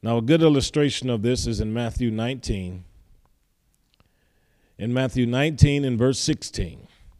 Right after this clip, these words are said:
there's somebody that came to Jesus and said, "Good master, what good thing shall I do that I may have eternal life?" So he had eternal life in his thinking. He was, he was concerned about it.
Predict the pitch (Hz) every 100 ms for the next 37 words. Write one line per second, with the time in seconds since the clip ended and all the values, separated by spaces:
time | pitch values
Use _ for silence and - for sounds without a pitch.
0 | _ _ _ _ _ _ _ _ _ _
1 | _ _ _ _ 110 131 - 165 165 156
2 | 147 139 160 160 156 156 120 135 127 123
3 | 123 127 123 123 110 156 147 127 98 -
4 | 80 69 - - _ _ _ _ _ 110
5 | 151 131 147 160 147 151 156 - 139 131
6 | 139 123 135 135 123 127 127 131 123 127
7 | 127 120 123 98 123 120 117 113 87 -
8 | 95 165 156 156 139 123 151 143 139 147
9 | 131 131 127 120 131 127 98 - - 165
10 | 123 82 78 123 113 107 - - 107 104
11 | - 135 185 196 170 123 117 117 113